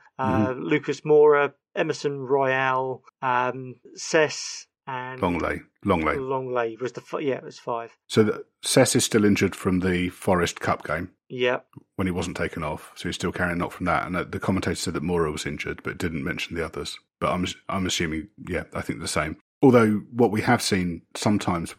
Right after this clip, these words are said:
Speaker 2: in, certainly in pre-season, we've seen some players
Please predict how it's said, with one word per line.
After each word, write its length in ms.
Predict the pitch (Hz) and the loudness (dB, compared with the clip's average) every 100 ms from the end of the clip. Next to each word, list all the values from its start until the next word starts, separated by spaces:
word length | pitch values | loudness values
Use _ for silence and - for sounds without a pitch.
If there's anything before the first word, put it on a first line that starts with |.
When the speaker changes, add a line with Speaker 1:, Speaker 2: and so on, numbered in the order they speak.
| _ | _
Speaker 2:
in, 160 | - 98 | -6 -4
certainly 260 | - 101 92 | 2 2 2
in 80 | |
pre-season, 840 | 90 113 104 - 85 78 - 60 87 _ _ | 0 2 2 2 -2 -4 -8 -10 -12 _ _
we've 160 | 95 87 | -4 -2
seen 220 | - 90 | -2 -2
some 220 | - 98 | 0 -2
players 720 | 90 92 87 87 85 - - | -2 -2 0 0 -2 -6 -10